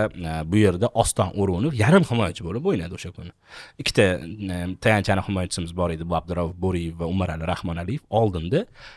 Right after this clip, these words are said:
Abbos va Eldor o'ynadi. Biz to'rt to'rt ikki o'ynadik. Endi savol, keyingi o'yinlarda to'rt uch uchni kutyapsizmi? Ya'ni hujumkor, ochiq futbol kutyapsizmi?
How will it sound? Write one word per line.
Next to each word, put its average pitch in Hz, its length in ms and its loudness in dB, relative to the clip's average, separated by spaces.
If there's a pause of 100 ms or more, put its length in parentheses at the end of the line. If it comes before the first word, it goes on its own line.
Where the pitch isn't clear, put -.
(280)
Abbos 95 540 4 (120)
va 185 200 6 (180)
Eldor 170 380 4
o'ynadi. 80 360 -6
Biz - 140 0
to'rt 240 200 4
to'rt 262 120 0
ikki 143 180 0
o'ynadik. 82 340 0 (680)
Endi 226 200 6
savol, 85 420 4 (400)
keyingi 156 320 4
o'yinlarda 143 420 8
to'rt - 340 6
uch 180 220 4
uchni 170 280 4
kutyapsizmi? 147 580 4
Ya'ni 107 220 4
hujumkor, 151 640 4
ochiq - 320 2
futbol 135 340 2
kutyapsizmi? 92 600 -2